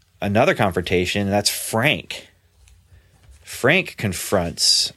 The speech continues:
Jonah. He comes in and <laughs> he's, he's kinda joking around a little bit about these two ladies who remind him of The Shining. Um, but Jonah's like, "Do you understand your place? I need you. Energy cannot be destroyed. It can only be converted.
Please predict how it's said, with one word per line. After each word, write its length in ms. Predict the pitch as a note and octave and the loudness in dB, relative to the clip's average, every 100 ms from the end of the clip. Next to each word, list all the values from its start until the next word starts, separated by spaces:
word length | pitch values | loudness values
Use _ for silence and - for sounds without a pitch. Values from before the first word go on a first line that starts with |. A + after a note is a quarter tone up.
| - G#2 | -16 -6
Jonah. 580 | - G2 F2 F2 G2 - _ - - - _ - | 0 2 2 0 -4 -6 _ -20 -20 -20 _ -18
He 60 | |
comes 440 | - - G2+ F#2+ G2 | -10 -2 0 2 4
in 300 | G2 G2 G2 | 4 4 2
and 160 | E2 | 0
<laughs> 0 | |
he's, 480 | F#2 - G#2+ - - - _ - - - | -2 0 -2 -6 -14 -18 _ -18 -12 -12
he's 100 | - | -6
kinda 220 | - G2+ | -2 0
joking 500 | F#2 A#2 A#2+ A#2+ A2 | 2 4 4 2 2
around 380 | G2 F#2+ A2 A2 | 4 4 4 4
a 40 | G2 | 4
little 160 | F#2+ | 4
bit 100 | F#2+ | 4
about 140 | F#2 F#2 | 2 0
these 200 | F#2 - | 0 -2
two 160 | A2+ | 0
ladies 500 | G2 G2 F#2+ F#2 F2+ | 2 4 4 2 0
who 220 | - F#2 F2+ | 0 -2 -2
remind 320 | F#2 F#2 F#2 | 0 0 0
him 100 | F2+ | 0
of 240 | F#2+ F2 | 0 -2
The 80 | F#2 | -4
Shining. 520 | - F#2 F#2 F2 G2 - - - - - - | 0 0 0 -2 -4 -10 -18 -18 -20 -6 0
Um, 360 | F#2+ D#2 - | 2 2 -2
but 160 | D2+ F#2 | -2 0
Jonah's 300 | - G#2+ G2+ | 2 2 2
like, 120 | F#2+ | 0
"Do 120 | - G#2 | 0 0
you 180 | G#2 | 2
understand 460 | G2 G2 - F#2 E2+ | 2 0 0 -2 -2
your 80 | D#2+ | -4
place? 600 | - D3 C#3+ B2+ - - - - _ - | 0 2 2 2 -2 -4 -10 -20 _ -12
I 140 | E2 | -8
need 420 | F2 A2 C3+ B2 | -6 0 2 2
you. 380 | A#2+ B2+ B2 A#2 - - _ _ _ _ - | 2 4 4 0 -6 -20 _ _ _ _ -2
Energy 340 | B2 C3 B2 | 0 0 -2
cannot 340 | - A2 A2 | 0 0 0
be 100 | G#2 | 0
destroyed. 480 | G2 - - A2+ A2 | -2 -2 0 2 2
It 40 | G2+ | 2
can 80 | G#2 | -2
only 100 | G#2+ | -2
be 80 | G2+ | -4
converted. 600 | G2+ F#2 G#2+ G#2+ G#2 | -6 -2 2 4 2